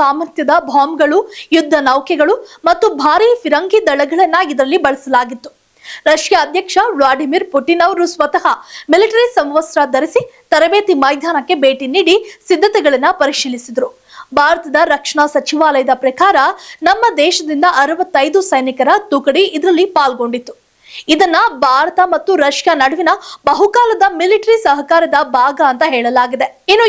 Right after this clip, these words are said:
ಈ ಸೇನಾ ವ್ಯಾಯಾಮದ ಉದ್ದೇಶದ ಬಗ್ಗೆ ಮಾತನಾಡಿದ ಪುಟಿನ್, ದೇಶದ ಭದ್ರತೆಯನ್ನ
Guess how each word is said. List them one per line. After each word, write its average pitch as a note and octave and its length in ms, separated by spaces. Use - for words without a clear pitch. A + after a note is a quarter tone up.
ಈ - 20
ಸೇನಾ G#4+ 240
ವ್ಯಾಯಾಮದ D#4+ 520
ಉದ್ದೇಶದ C#4+ 420
ಬಗ್ಗೆ C#4 260
ಮಾತನಾಡಿದ C4 640
ಪುಟಿನ್, D4+ 340
ದೇಶದ D#4+ 340
ಭದ್ರತೆಯನ್ನ D#4 560